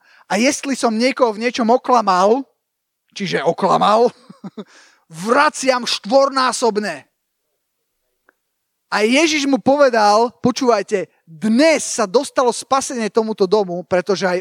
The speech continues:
on je synom Abrahámovým." Lebo syn človeka prišiel hľadať a spasiť to, čo bolo zahynulo. Halelúja. Halelúja. Kde sme?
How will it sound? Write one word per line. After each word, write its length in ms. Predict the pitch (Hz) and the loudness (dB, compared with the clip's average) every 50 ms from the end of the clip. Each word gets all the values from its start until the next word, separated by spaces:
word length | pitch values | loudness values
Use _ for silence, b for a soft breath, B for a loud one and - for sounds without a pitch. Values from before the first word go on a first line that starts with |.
| - - | -2 -2
on 200 | 214 208 208 202 | -2 -2 0 -2
je 80 | 180 | -6
synom 320 | - - 214 190 185 180 156 | -6 -4 -4 -4 -4 -4 -2
Abrahámovým." 840 | 147 160 165 180 170 156 160 147 139 139 135 127 131 123 - _ _ _ _ _ _ _ _ _ _ _ _ _ _ _ _ _ b b b b b b b b b b b b b b b b b _ _ _ _ _ _ _ _ | -4 -2 -2 0 -2 -2 -2 -4 -6 -10 -12 -16 -18 -20 -20 _ _ _ _ _ _ _ _ _ _ _ _ _ _ _ _ _ b b b b b b b b b b b b b b b b b _ _ _ _ _ _ _ _
Lebo 200 | 143 180 175 170 | -10 -10 -10 -10
syn 160 | - 196 165 | -12 -14 -16
človeka 440 | - - 196 202 202 - 190 156 - | -10 -4 -2 -2 -2 -2 -6 -8 -8
prišiel 320 | 190 170 - 202 180 156 | -10 -10 -6 -4 -4 -4
hľadať 320 | 147 170 185 196 185 180 165 | -4 -4 -6 -4 -4 -8 -10
a 80 | 160 151 | -10 -12
spasiť 360 | - - 190 175 - - 135 | -8 -8 -8 -8 -8 -14 -14
to, 120 | - 180 170 | -14 -14 -12
čo 100 | - 170 139 | -12 -10 -6
bolo 200 | 147 160 151 131 | -4 -4 -4 -4
zahynulo. 560 | 151 143 151 151 139 131 123 123 120 117 - _ _ _ _ _ _ _ _ _ _ _ _ - | -4 -6 -8 -8 -10 -12 -12 -14 -16 -20 -20 _ _ _ _ _ _ _ _ _ _ _ _ -8
Halelúja. 640 | 147 151 147 143 139 135 139 139 135 127 123 123 _ _ _ _ _ _ _ _ _ _ _ _ _ _ _ _ _ _ _ _ | -6 -6 -4 -6 -8 -10 -12 -12 -12 -14 -14 -18 _ _ _ _ _ _ _ _ _ _ _ _ _ _ _ _ _ _ _ _
Halelúja. 560 | 165 160 151 147 143 139 139 139 135 135 147 _ _ _ _ _ _ _ _ _ 180 _ _ _ _ _ _ _ - _ _ _ _ _ _ _ _ _ _ _ _ _ _ _ _ _ _ _ | -6 -6 -6 -6 -8 -10 -12 -14 -14 -16 -18 _ _ _ _ _ _ _ _ _ _ _ _ _ _ _ _ _ -20 _ _ _ _ _ _ _ _ _ _ _ _ _ _ _ _ _ _ _
Kde 140 | - 156 160 | -8 -8 -8
sme? 240 | 143 135 139 127 | -8 -10 -14 -14